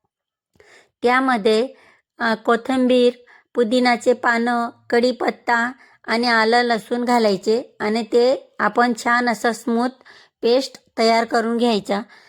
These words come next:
त्यानंतर आपण एका कढईमध्ये परत तेल घेतलेलं आहे, त्यामध्ये हळद, तिखट आणि मीठ घालून त्याला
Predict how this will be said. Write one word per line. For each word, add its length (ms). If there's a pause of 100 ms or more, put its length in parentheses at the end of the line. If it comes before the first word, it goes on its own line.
(280)
त्यानंतर 580 (260)
आपण 480 (480)
एका 280
कढईमध्ये 800
परत 320
तेल 340
घेतलेलं 460
आहे, 340 (400)
त्यामध्ये 600 (320)
हळद, 400 (460)
तिखट 400 (400)
आणि 220
मीठ 300
घालून 440
त्याला 320